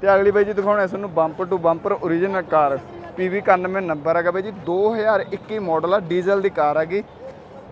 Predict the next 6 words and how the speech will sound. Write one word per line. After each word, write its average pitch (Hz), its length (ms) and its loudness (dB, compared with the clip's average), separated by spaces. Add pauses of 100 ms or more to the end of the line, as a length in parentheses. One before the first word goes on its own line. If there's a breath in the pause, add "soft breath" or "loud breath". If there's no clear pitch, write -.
(140)
ਫਸਟ 185 220 4
ਓਨਰ 175 280 2
ਹੈਗੀ। 190 320 4 (800)
ਤੇ 202 340 0
ਇੱਕ 196 240 -6
ਲੱਖ 185 380 2